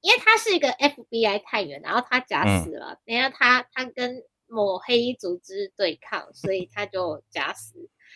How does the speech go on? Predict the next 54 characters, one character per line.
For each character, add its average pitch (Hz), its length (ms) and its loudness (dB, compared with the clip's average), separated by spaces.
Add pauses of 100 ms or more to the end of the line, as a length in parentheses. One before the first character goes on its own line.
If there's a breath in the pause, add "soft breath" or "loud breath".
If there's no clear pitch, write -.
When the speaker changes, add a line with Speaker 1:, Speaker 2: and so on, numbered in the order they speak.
(300 soft breath)
Speaker 1:
然 196 120 -2
后 226 340 2
他 220 260 4
在 214 240 0
十 - 280 -8
三 233 240 -4
号 240 120 -2
星 240 260 -12
期 214 220 -4
五 185 100 -6
的 175 140 -2
时 190 180 -8
候 196 100 -2
死 165 300 -10
去 185 320 -8
的， 151 180 -8
我 160 80 -8
记 165 180 -14
得 185 140 -8
我 175 120 -2
还 160 100 -6
看 175 220 -12
得 160 80 -12
非 151 120 -18
常 160 160 -10
之 156 140 -14
难 160 160 -14 (220)
过。 - 240 -12 (260)
只 110 80 -8
是 269 340 0 (140)
他， 269 160 4
Speaker 2:
哦。 269 80 -10
Speaker 1:
他 311 80 2
死 240 220 -6
掉 262 220 4
的 233 40 2
时 226 140 -4
候， 226 120 4
我 208 120 4
还 - 180 -8
没 202 160 -4
有 202 480 0
真 214 160 -2
的 208 320 2 (720)
掉 254 240 8
坑 220 420 8 (120)
变 254 240 6
成 170 360 -2 (200)
主 190 260 2
推 254 320 4
这 285 140 6
个 226 100 6
角 160 240 0
色。 196 320 0